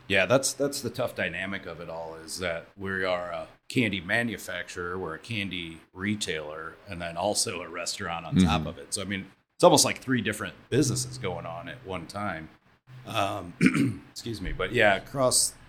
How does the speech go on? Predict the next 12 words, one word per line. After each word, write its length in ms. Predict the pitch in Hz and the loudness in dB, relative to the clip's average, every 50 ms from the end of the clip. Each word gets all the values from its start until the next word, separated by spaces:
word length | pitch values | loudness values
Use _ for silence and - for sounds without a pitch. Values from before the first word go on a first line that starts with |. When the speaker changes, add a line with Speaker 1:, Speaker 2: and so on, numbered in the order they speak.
| - - - - - - | -20 -20 -20 -14 -4 0
Speaker 1:
the 100 | 110 95 | 2 2
years, 640 | 92 101 107 120 123 117 104 95 90 - - - - - | 4 4 4 6 6 6 4 2 0 -4 -6 -6 -2 -2
basically, 340 | 120 117 - - 135 131 | 0 0 0 0 0 0
you 60 | 131 127 | 2 4
kinda 260 | - 151 131 95 80 | 4 4 4 4 -2
know 500 | 85 90 95 98 98 95 92 85 85 82 85 | -6 -4 -2 -2 -2 -2 -2 -4 -6 -8 -8
what's 280 | 90 87 85 - - | -8 -6 -2 -2 -2
coming 440 | - - 101 92 87 90 90 87 85 | 0 2 0 0 0 0 -4 -4 -6
and 160 | 85 80 80 | -8 -10 -12
where 200 | 85 87 85 85 | -12 -12 -8 -8
it's 180 | 82 80 - - | -8 -6 -6 -6
at. 300 | 92 82 82 85 85 | -4 -4 -4 -4 -4